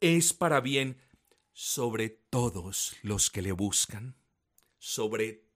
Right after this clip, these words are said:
todos los que le buscan. En términos de lo que expresamos hace un momento, si la mano de Dios es un antropomorfismo que ilustra el atributo del poder de Dios,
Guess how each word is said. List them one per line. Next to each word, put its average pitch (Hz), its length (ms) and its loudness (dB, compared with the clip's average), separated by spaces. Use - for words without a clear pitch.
todos 120 840 -2
los 107 480 0
que - 140 -6
le 98 100 -2
buscan. 101 600 -4
En 87 120 -14
términos 120 400 2
de 120 100 2
lo 117 100 0
que 120 120 -2
expresamos 127 760 0
hace 131 260 0
un 127 80 -2
momento, 127 520 -4
si - 140 -8
la 117 80 0
mano 151 200 4
de 147 120 2
Dios 156 300 2
es 156 120 0
un 165 80 0
antropomorfismo 160 880 0
que 151 120 0
ilustra 147 560 2
el 135 80 2
atributo 156 600 0
del 143 180 6
poder 131 300 0
de 139 120 4
Dios, 139 280 2